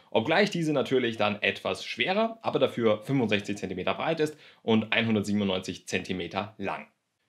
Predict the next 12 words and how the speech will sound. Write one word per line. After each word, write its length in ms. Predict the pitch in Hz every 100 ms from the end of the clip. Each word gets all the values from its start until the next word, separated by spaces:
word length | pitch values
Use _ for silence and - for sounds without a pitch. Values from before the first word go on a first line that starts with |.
| _ 143
Wie 180 | 247
kriege 240 | 254 214 202
ich 100 | 175
diese 220 | 180 160
Isomatte 420 | 151 143 131 131
vom 200 | 113 101
kleinen 340 | 101 107 127 107
Packmaß 480 | 110 - 101 104
zum 180 | - 117
großen 720 | 104 101 107 110 107 104 _ -
Liegeplatz? 760 | 98 113 107 - - - - _
Naja, 320 | 123 160 156